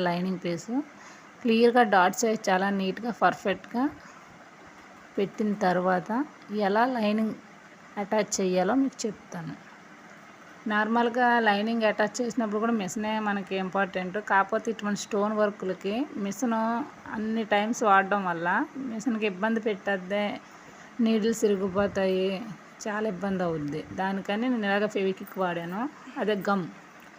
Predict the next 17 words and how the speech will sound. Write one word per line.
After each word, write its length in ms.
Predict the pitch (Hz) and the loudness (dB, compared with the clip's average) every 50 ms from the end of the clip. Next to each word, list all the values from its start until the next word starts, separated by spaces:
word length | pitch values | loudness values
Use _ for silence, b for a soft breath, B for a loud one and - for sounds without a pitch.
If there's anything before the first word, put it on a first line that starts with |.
| B B B B B B B B - - - 233 | B B B B B B B B -20 -8 -2 0
మీరు 160 | 233 208 190 180 | 0 2 2 0
ఏ 60 | 185 175 | 0 0
గమ్ 160 | 196 202 208 220 | 0 0 0 0
అయినా 160 | 226 233 240 233 220 | 2 4 4 4 6
వాడచ్చు, 380 | 208 202 190 190 185 - - 254 240 | 6 6 4 2 0 0 0 0 0
నేను 180 | 220 220 214 208 196 | 0 0 0 0 0
గమ్ 160 | 190 190 190 190 190 | 0 0 0 2 2
వాడాను. 300 | 185 180 180 196 214 214 | 2 4 2 0 -2 -2
ఇంక 120 | 202 185 185 | -2 0 0
ఇలా 100 | 175 180 180 175 | 0 0 2 4
దాని 200 | 190 190 196 202 - | 4 4 4 2 0
ప్రకారం 460 | 196 196 190 190 196 202 214 233 247 247 233 | 0 0 2 4 4 4 4 4 2 2 2
మనం 220 | 226 220 214 220 220 220 - - - | 2 0 0 -2 -2 -4 -4 -4 -4
ఆ 20 | 214 - | -4 -2
షేప్ 260 | - 240 214 214 190 190 | -4 -4 -4 -4 0 2
బెల్ట్‌లో 320 | 220 220 214 220 233 208 - - - 180 | 2 2 2 2 2 2 2 2 0 -2
అటాచ్ 280 | 170 - 208 226 220 | 0 2 0 0 0